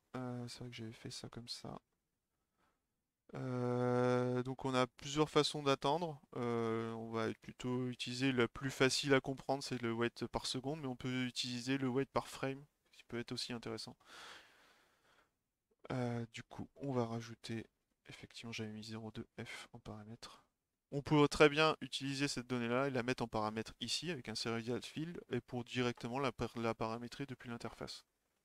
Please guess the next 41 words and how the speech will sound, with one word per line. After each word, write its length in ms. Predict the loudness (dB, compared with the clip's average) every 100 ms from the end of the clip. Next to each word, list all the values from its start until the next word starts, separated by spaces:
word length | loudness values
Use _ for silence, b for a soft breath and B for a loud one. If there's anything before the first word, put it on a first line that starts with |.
| -20
Ce 100 | -20
qui 120 | -20
est 40 |
plutôt 260 | -20 -12 -12
pratique 460 | -10 -14 -12 -18 -20 -10
aussi. 240 | -8 -8 _ _ _ b b b _
Ok. 160 | -12 -10 -10 _ _ B B B B
Et 140 | 6
c'est 180 | 6 4
ce, 260 | 2 4 2 0 -8
ce, 600 | -2 4 6 8 8 6
cet 200 | 4 -2
outil-là 300 | -2 6 6
qui 140 | 6 2
va 80 |
nous 100 | -2
permettre 320 | 2 2 2 0
de 60 |
dire, « 200 | 2 2 4
Ok, 240 | 2 4 2 2
tu 180 | 4 4
as 40 |
de 140 | 4
nouveau 220 | -2 0 -2
le 60 |
droit. » 260 | -2 -6 -12 -12
Donc 160 | -8 -4
ce 60 |
qui 80 | 2
va 100 | 2
se 80 | 2
passer, 280 | -2 0 -2
c'est 140 | -4
qu'on 200 | -4 0
va 200 | 0 0 _ _ _ 4
appeler 480 | 4 4 0 0 0
à 100 | -6
chaque 220 | 0 0 0
shoot 360 | -6 -6 -10 -16 _ B B B B B
cette 240 | 4 4
fonction-là. 500 | 2 -4 -2 2 0